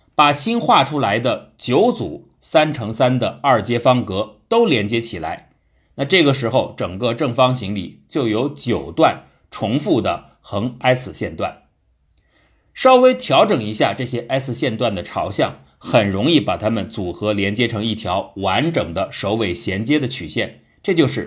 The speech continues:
皮亚诺曲线的第二步骤。以此类推，下面的第三步骤就是在正方形里先画出九组第二步骤线条，然后调整它们的方向，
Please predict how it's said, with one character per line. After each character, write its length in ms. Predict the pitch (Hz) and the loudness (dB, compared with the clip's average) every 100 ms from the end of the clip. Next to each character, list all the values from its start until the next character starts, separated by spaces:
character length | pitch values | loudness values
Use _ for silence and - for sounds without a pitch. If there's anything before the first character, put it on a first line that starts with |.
| - | -6
皮 120 | 120 | 0
亚 120 | 107 | 0
诺 140 | 92 101 | 0 -4
曲 160 | - | -6
线 220 | 85 107 90 | -6 -6 -6
的 100 | 85 | -10
第 200 | - 123 | -2 0
二 180 | 90 | 0
步 120 | 73 85 | -4 -8
骤。 300 | 87 - _ _ _ _ _ _ _ _ | -8 -10 _ _ _ _ _ _ _ _
以 100 | - | -2
此 160 | 131 131 | 0 4
类 140 | 120 | 4
推， 400 | 110 131 131 - _ | 4 2 0 -6 _
下 220 | - 156 | 2 4
面 220 | 135 120 | 4 2
的 100 | 107 | -2
第 200 | 104 156 | -4 -4
三 260 | 131 165 165 | 2 4 2
步 160 | 156 107 | -2 -2
骤 280 | 101 - _ _ _ _ | -4 -6 _ _ _ _
就 120 | - | -8
是 160 | 113 113 | -6 -2
在 200 | 127 107 | 0 0
正 360 | - 175 123 101 | 0 0 0 4
方 240 | 131 127 | 4 4
形 240 | 127 104 | 0 -4
里 280 | 113 87 - _ _ | -4 -6 -14 _ _
先 340 | - - 208 202 | -10 0 2 4
画 220 | 185 113 | 2 2
出 240 | 135 143 | 0 -2
九 400 | 131 - 113 185 | -4 -2 2 2
组 340 | 214 95 - _ _ | 2 -6 -10 _ _
第 160 | 220 214 | -2 4
二 240 | 220 131 | 6 6
步 160 | 139 113 | 2 -2
骤 140 | 104 | -4
线 200 | 90 113 | -4 -6
条， 360 | 87 73 - _ _ _ _ | -8 -12 -14 _ _ _ _
然 160 | 107 120 | -2 0
后 240 | 139 - | 0 -2
调 260 | - 98 117 | -4 0 2
整 160 | 101 87 | 0 -2
它 120 | 107 | -2
们 140 | 101 | -2
的 80 | 90 | -2
方 220 | - 123 | 0 2
向， 340 | 131 110 - | 4 2 0